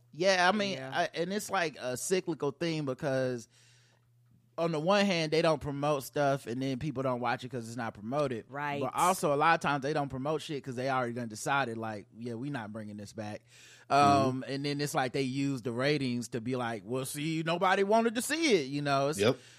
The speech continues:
Speaker 1: eh, but, you know, there's, with black shit, there's really no rhyme or reason other than
Speaker 2: Mm-hmm.
Speaker 1: just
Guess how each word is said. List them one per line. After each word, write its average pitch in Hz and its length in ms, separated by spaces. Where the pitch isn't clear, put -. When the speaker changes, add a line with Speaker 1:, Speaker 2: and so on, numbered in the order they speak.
Speaker 1:
eh, 160 160
but, 156 420
you 175 100
know, 131 180
there's, 160 300
with 160 180
black 202 240
shit, 165 220
there's 151 280
really 127 340
no 117 380
rhyme 123 320
or 120 60
reason 120 480
other 113 220
than 110 260
Speaker 2:
Mm-hmm. - 60
Speaker 1:
just 113 360